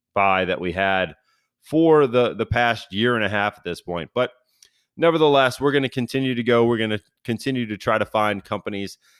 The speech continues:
that, uh, really work well for us. And you can, uh, pick on which company we're gonna be adding to that portfolio on the Let It Grow Investing page on Facebook. We do a weekly poll as to what name the group thinks that we should be buying to average into this, uh,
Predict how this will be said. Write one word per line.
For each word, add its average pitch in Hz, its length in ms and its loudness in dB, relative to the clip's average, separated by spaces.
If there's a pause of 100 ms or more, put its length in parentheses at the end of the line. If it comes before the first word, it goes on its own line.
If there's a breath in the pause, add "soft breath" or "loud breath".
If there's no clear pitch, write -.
(220 soft breath)
that, 107 300 -2
uh, 107 200 4
really 135 320 2
work 120 360 0
well 120 180 4
for 117 220 0
us. 117 280 0
And 135 140 -4
you 151 80 0
can, 139 260 0
uh, 123 280 4 (260)
pick 156 220 -2
on 107 260 0
which 113 180 -4
company 113 320 -4
we're 101 140 -6
gonna 104 120 -2
be 98 160 -4
adding 104 360 -2
to 104 200 -4
that 98 200 0
portfolio 95 640 0 (400 soft breath)
on 113 220 0
the 110 80 2
Let 107 160 2
It 104 60 0
Grow 107 180 2
Investing 95 400 -2
page 92 240 -4
on 85 180 -4
Facebook. 98 420 -2
We 98 100 -4
do 90 160 -4
a 85 60 -2
weekly 87 420 -8
poll 87 400 -4
as 82 180 -4
to 87 120 -10
what 80 340 -2
name 104 360 -2 (340 soft breath)
the 139 80 2
group 151 400 2
thinks 110 240 0
that 95 140 0
we 98 100 0
should 95 160 -6
be 92 100 -4
buying 87 380 -2
to - 300 -6
average 95 360 0
into 90 400 -4
this, 85 300 -6
uh, 80 220 -4